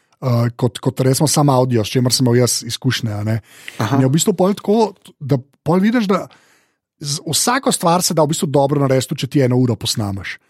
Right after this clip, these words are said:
Speaker 1: Bi lahko, a veš, itak so te jump cuti, lahko bi tako naredil, vse bi lahko kul bilo. Zdaj, koliko ti pa vzame, da ti to spraviš, ne,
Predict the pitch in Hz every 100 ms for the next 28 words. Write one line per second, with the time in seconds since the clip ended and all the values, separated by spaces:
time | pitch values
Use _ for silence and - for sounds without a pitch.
0 | _ - 160 226 226 214 175 151 170 208
1 | 202 - 185 170 156 156 147 143 139 139
2 | 151 170 151 - 156 147 139 143 156 160
3 | - 277 196 160 139 - 160 120 107 104
4 | 151 135 95 _ _ _ _ _ - 175
5 | 214 269 - 151 120 117 151 220 240 139
6 | 123 170 143 - - 135 165 220 131 -
7 | - 117 147